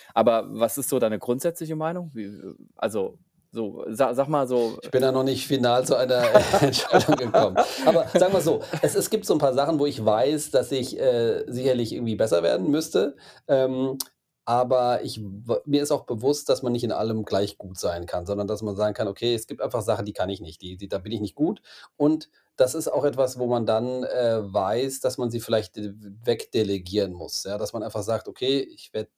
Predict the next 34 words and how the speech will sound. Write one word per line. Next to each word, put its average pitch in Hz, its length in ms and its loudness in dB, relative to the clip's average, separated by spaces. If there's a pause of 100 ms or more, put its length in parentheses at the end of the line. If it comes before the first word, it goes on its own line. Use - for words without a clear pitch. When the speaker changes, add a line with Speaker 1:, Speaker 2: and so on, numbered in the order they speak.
(240)
Speaker 2:
ich - 160 -12
erinnere 160 300 2
mich 165 140 0
noch, 127 120 0
äh, 110 40 -2
als 123 520 -2
wir - 140 0
angefangen 139 460 2
haben 117 380 0 (1080)
und 107 140 -12
wir 101 320 0
eine 107 180 0
Webseite 120 600 2
haben 107 320 2
wollten, 110 560 0
da 98 100 0
gab's 101 280 -4
ja 113 60 2
diese 104 220 -2
ganzen 107 380 -4
Portfoliobilder 113 800 -2
noch 104 220 -2
nicht 107 200 -4
und 107 60 -2
sowas. 104 420 0
Äh, 104 220 0
da 104 220 2
musste 110 260 -2
man 147 100 2
ja 139 120 2
wirklich 110 220 -4
eine 117 140 -2
Webseite 110 480 0
selber 101 500 0